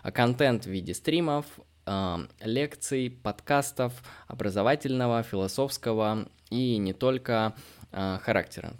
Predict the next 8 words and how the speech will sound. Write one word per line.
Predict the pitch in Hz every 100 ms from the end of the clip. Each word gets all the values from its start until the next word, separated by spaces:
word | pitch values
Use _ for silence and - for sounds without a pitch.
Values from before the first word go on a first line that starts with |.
| -
Поэтому, | 80 85 85
если | 85 98 -
вам | 90 90
подобное | 95 98 104 117
интересно, | 131 185 202 - 170 151 -
то | - 101 101 92 -
подписывайтесь | 90 - 135 - 123 120 120 107 -
на, | 87 90 87